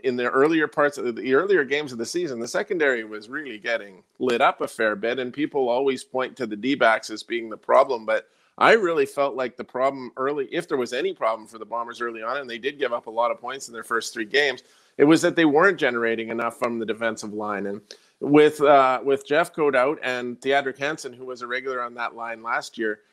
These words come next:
they only had six guys in their rotation, which at times last year they had nine guys in their rotation. So you can't tell me that doesn't make a difference. I, I, I truly think it does.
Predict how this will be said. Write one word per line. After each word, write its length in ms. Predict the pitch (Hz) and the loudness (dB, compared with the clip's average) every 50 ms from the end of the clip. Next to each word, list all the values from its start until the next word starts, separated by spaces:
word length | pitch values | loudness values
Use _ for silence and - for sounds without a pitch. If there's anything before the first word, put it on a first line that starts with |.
| _ _ _ _ - | _ _ _ _ 2
they 140 | 143 165 | 4 4
only 260 | 175 196 233 254 214 165 | 4 2 2 0 0 0
had 260 | 160 156 151 143 127 | 2 2 0 0 -2
six 360 | - - - 165 143 - - | -6 -4 -4 -4 -4 -6 -2
guys 380 | - 135 127 135 147 143 120 127 | 0 2 4 4 2 0 -2 -4
in 100 | 117 117 | -6 -4
their 100 | 117 113 | -4 -4
rotation, 680 | 113 110 107 107 - 127 127 135 131 - 107 101 104 | -4 -4 -6 -6 -4 -4 -4 -4 -6 -8 -12 -8 -4
which 380 | 104 113 117 110 - - - _ - - 85 78 - | -4 -4 -4 -4 -8 -16 -16 _ -8 -6 -6 -4 2
at 180 | - 131 135 135 | 2 2 2 2
times 340 | - 160 180 214 202 151 127 | 2 0 2 2 2 2 4
last 240 | 135 143 165 165 - | 4 4 4 2 0
year 120 | 139 127 | -2 0
they 80 | 127 120 | 0 0
had 180 | 113 110 104 | -2 -2 -4
nine 300 | 110 117 127 139 147 147 | -4 -4 -4 -4 -2 -2
guys 320 | 131 120 107 104 104 104 104 | -2 -2 -2 -2 -6 -8 -12
in 80 | 104 | -12
their 140 | 101 95 92 | -10 -10 -8
rotation. 460 | 95 87 87 - - - - - - _ _ _ _ _ - _ _ _ | -8 -8 -8 -8 -10 -10 -10 -12 -18 _ _ _ _ _ -20 _ _ _
So 140 | - - 170 | 0 4 4
you 160 | 165 180 202 | 6 6 4
can't 320 | - - 208 233 233 190 - | 0 0 0 0 0 0 0
tell 160 | 180 175 190 | 0 0 2
me 100 | 190 165 | 2 4
that 200 | 143 139 139 135 | 4 4 4 4
doesn't 240 | 143 135 - 131 127 | 2 0 0 -2 -4
make 180 | 127 123 120 - | -6 -6 -6 -6
a 60 | 107 | -4
difference. 460 | 98 127 139 - 104 92 - - - | -2 -2 -2 -4 -6 -14 -14 -8 -6
I, 320 | 113 104 - 58 85 85 - | -4 -4 -2 -2 -2 -2 0
I, 220 | - 107 135 156 - - | 2 2 2 2 2 2
I 120 | 120 120 | 0 0
truly 380 | 120 - - 185 190 180 165 135 | 0 2 2 4 4 2 0 -2
think 260 | - 117 107 - - | -6 -8 -8 -8 -10
it 100 | 78 - | -10 -6
does. 400 | 98 90 95 117 151 180 - | -4 -2 0 0 -2 -2 -6